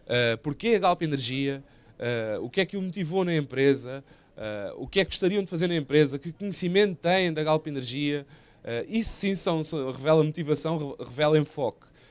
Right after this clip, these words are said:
Nós, obviamente, não, eh, valorizamos quem esteja enfocado a entrar no mercado de trabalho, porque isso, à partida, toda a gente deveria estar. Em Portugal não é bem assim,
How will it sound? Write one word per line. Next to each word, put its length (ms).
Nós, 260
obviamente, 540
não, 480
eh, 180
valorizamos 680
quem 100
esteja 340
enfocado 440
a 40
entrar 220
no 60
mercado 260
de 40
trabalho, 220
porque 260
isso, 160
à 120
partida, 340
toda 180
a 40
gente 180
deveria 240
estar. 340
Em 80
Portugal 300
não 100
é 60
bem 140
assim, 320